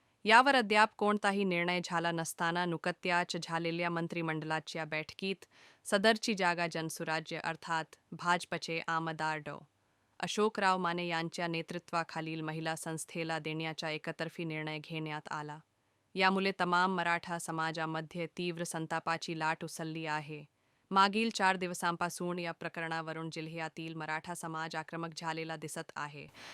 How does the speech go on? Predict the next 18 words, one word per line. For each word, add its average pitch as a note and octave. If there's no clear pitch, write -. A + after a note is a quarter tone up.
ऐन F3
गणेशोत्सवाच्या E3
तोंडावर E3
मराठा D#3+
स्वराज्य D#3+
भवनावरून D#3+
जिल्ह्यात E3
वातावरण D#3+
तापले D#3+
आहे. D3+
मंगळवारी F#3
या F3+
जागेवर E3
मोर्चा E3+
काढून E3
आंदोलन D#3+
करण्यात E3
आले. D#3